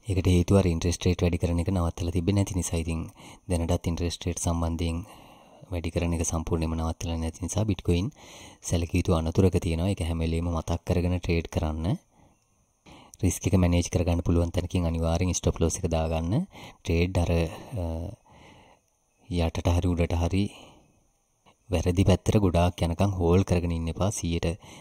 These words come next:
දෙසිය තුන්සිය ලොස් වල යනකම්. ඉතින් ඔය කාරණා ටික තමයි මතක් කරන්න අවශ්‍ය වුණේ. ඊට පස්සේ ස්කැමර්ස්ලා ඉන්නවා YouTube වල සහ Telegram වල අපේ නම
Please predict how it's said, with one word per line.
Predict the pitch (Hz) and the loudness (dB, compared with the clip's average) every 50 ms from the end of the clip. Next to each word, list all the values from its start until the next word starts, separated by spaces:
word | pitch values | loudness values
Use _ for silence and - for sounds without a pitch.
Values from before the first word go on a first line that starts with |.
| - _ | -20 _
දෙසිය | - 92 87 - - 87 85 - | -4 -4 -4 -2 0 -2 0 0
තුන්සිය | - 87 82 82 - 87 92 98 | 0 0 0 2 2 2 2 4
ලොස් | 95 87 80 - - | 2 2 2 2 0
වල | 92 85 92 | 2 2 2
යනකම්. | 95 95 98 - - 80 85 - - - - - _ _ _ _ _ _ _ _ _ _ _ _ _ _ _ _ _ _ _ _ _ - | 2 2 2 0 0 -4 -4 -6 -14 -20 -20 -20 _ _ _ _ _ _ _ _ _ _ _ _ _ _ _ _ _ _ _ _ _ -6
ඉතින් | 107 - 107 98 101 101 | 0 2 4 4 4 4
ඔය | 95 92 | 2 4
කාරණා | - 92 90 92 95 95 | 4 4 6 6 6 4
ටික | 92 95 95 - | 4 4 4 4
තමයි | 92 90 90 | 4 4 4
මතක් | 87 85 - 90 - | 2 2 0 0 0
කරන්න | - 90 90 90 | 2 2 4 4
අවශ්‍ය | 90 90 90 - | 4 2 2 2
වුණේ. | 92 95 113 | 2 2 2
ඊට | 117 110 - | 2 2 2
පස්සේ | 98 92 - 95 85 | 2 2 2 2 0
ස්කැමර්ස්ලා | - - - 95 90 92 98 98 - - 101 95 | 0 0 2 4 4 4 4 2 2 2 2 2
ඉන්නවා | 92 92 92 | 4 4 4
YouTube | 92 90 87 85 - 90 87 85 | 4 4 2 2 2 2 0 2
වල | 85 85 85 | 0 -2 -2
සහ | - - 87 85 87 82 | 0 -2 0 0 0 0
Telegram | - - 82 85 - 85 85 85 82 | 0 -2 -2 -2 -2 -2 -2 -2 -2
වල | 82 82 | -2 -2
අපේ | 85 85 - 87 85 | -2 -2 -2 -2 -2
නම | 80 82 | -2 -2